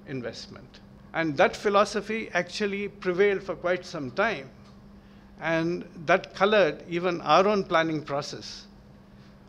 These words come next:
Of course, we had then two reports on investing in health, one from the World Bank, slightly skewed, nineteen ninety-three, then in twenty thirteen, again investing in health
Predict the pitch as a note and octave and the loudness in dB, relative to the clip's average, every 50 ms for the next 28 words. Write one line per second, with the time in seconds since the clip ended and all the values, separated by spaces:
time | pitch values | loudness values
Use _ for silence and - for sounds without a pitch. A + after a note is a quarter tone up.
0 | - - D3+ - - G3+ G#3 G3 - - - - - - - - - - - - | -12 -12 -10 -4 2 4 4 4 2 -2 -10 -12 -14 -18 -20 -20 -20 -20 -16 -10
1 | D3 D3 C3 - - D#3+ F3+ F3 E3+ D#3 C#3+ - - - C3+ B2+ D3 F3 E3+ C#3+ | -8 -8 -6 -2 2 2 4 4 2 -2 -8 -14 -18 -12 -2 0 2 2 2 0
2 | C3 C#3+ E3+ - - - - - - - - - - - - - - - - - | -4 -8 -12 -18 -20 -20 -20 -20 -20 -20 -20 -20 -20 -20 -20 -20 -20 -20 -20 -20
3 | - - - A3 A#3 F#3+ - - - - - - - - D3+ D#3+ D#3 F#3 F#3 F#3 | -18 -10 -6 -6 -6 -6 -10 -16 -20 -20 -20 -20 -14 -6 -6 -4 0 4 4 4
4 | F#3 F#3+ - - F3+ D#3+ D#3 D#3 D#3 E3 E3 E3+ F#3 F3+ F3+ - F#3 F3 D#3 D3+ | 4 2 -4 -4 -4 -2 -2 -2 -2 -2 0 2 2 2 0 -2 -6 -6 -4 -4
5 | C#3+ B2+ D3 D#3 E3 D#3+ - D3+ D3 D3+ D#3 D3 - D#3 D3+ C#3+ C3+ C3 C#3+ D#3 | -4 0 0 0 0 -2 -4 -2 -2 -2 -2 -2 -4 -4 -4 -4 -2 0 0 0
6 | E3 D#3+ C#3+ D3+ D3 E3 F3 - - - - D#3 D#3 D3+ D#3 D#3+ C#3 - - - | 0 -2 -6 -8 -8 -8 -10 -12 -14 -6 -4 -4 -4 -4 -8 -10 -10 -10 -12 -14
7 | - - G#3 G3 D3 A#2+ - D3 C#3 C3+ C3+ C3+ C3 D3 C#3 B2+ B2+ C3 B2 - | -8 -6 -4 -4 -4 -4 -6 -8 -6 -6 -6 -6 -6 -8 -8 -6 -6 -8 -8 -10
8 | C3+ A#2+ - - F3+ F#3 F#3+ F3+ D3 D3+ D3 D3 C#3+ C3+ B2+ D3 C#3+ C#3 C3 D3+ | -12 -14 -12 -10 -8 -8 -8 -6 -4 -4 -4 -2 -4 -4 -4 -4 -4 -4 -4 -8
9 | C#3 - D#3 D3+ D#3 D3+ F#3 F#3 E3 D3+ D3 - C#3 C3+ C3+ D3 D#3 D3+ D3 C#3+ | -8 -4 -2 -2 -2 -2 -4 -6 -6 -6 -8 -8 -8 -6 -2 -2 -2 -2 -2 -2
10 | C#3+ C#3 C#3+ C#3 - - D#3 D3+ C#3+ C#3 C#3 C3 B2 C3 C#3 D3 D3 | -2 -4 -4 -6 -6 -8 -8 -6 -6 -6 -6 -4 -2 -2 -4 -4 -4